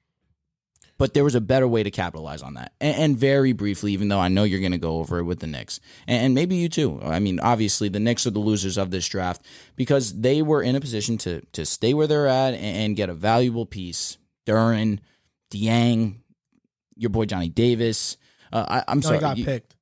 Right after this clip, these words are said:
Speaker 1: n-, uh, you're right. Johnny Davis did get there, get picked earlier than that. But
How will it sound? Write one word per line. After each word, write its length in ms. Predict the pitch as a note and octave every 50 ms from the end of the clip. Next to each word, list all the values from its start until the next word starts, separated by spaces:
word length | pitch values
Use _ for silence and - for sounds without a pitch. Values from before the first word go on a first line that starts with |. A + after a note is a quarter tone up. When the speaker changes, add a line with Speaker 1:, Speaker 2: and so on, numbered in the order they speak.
| -
Speaker 1:
n-, 80 | A#2+ C3+ - - - _ _ _ _ _ -
uh, 60 | C3 C3+
you're 180 | C3+ C3 C3+
right. 100 | C#3+ C#3
Johnny 220 | A2 B2+ B2+ C3 C3
Davis 240 | A#2+ B2+ A2+ G#2+
did 160 | - A#2 A2 G2+
get 180 | G#2+ G#2 G2
there, 140 | - G#2 G2
get 320 | E2+ - - - A2+ G#2+
picked 200 | - A#2+ G2+ -
earlier 280 | G#2 G2 F2+ F2+ F2+ F2
than 140 | E2 E2+ E2+
that. 180 | D2+ C2+ - _ _ _ _ _ _ _ _ _ _
But 280 | _ C3+ C3+ C#3 - _